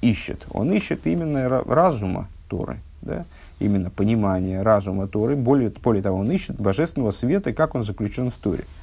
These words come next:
О, ум вимейла, изер, изер, грейт лерн. И по-, сами, само собой, разумеется, пу-, автоматически получается, что он готов что изучать? Э, эйх митазелхе иден,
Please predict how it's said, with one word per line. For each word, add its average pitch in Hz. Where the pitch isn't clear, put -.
О, 113
ум 185
вимейла, 98
изер, 139
изер, 156
грейт 131
лерн. 101
И 104
по-, 117
сами, 117
само 117
собой, 110
разумеется, 95
пу-, 101
автоматически 104
получается, 101
что 104
он 107
готов 107
что 117
изучать? 92
Э, 110
эйх 175
митазелхе 120
иден, 156